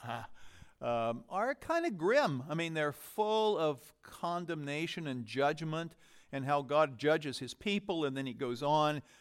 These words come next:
and mentions people groups and cities and nations who are under judgment. And honestly, I wonder how that's affecting you. I wonder how you feel about it. Do you dread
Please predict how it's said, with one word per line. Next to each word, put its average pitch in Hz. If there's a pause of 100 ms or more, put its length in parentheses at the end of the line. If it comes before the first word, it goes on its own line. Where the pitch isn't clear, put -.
(160)
and 127
mentions 143
people 180
groups 143
and 117
cities 156
and 120
nations 151 (360)
who 165
are 147
under 147
judgment. 139 (440)
And 165
honestly, 196
I 170
wonder 233
how 208
that's 196
affecting 165
you. 110 (500)
I 147
wonder 208
how 190
you 180
feel 127
about 117
it. 160 (640)
Do 160
you 170
dread 147